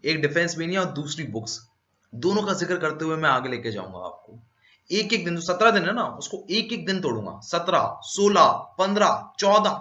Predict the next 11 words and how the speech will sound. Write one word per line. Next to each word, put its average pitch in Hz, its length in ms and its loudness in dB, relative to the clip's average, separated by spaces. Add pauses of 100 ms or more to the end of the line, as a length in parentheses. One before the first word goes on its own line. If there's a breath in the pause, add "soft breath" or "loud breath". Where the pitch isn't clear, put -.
(220)
तेरह, 220 320 4 (300)
तीन, 240 480 -2 (140)
दो, 233 500 6
एक, - 400 4 (460 soft breath)
एक 277 180 6
एक 214 100 2
दिन 196 120 4
तोड़ूंगा 113 320 -2
मैं 101 80 -6
आपके 92 220 -8
सामने। 82 480 -16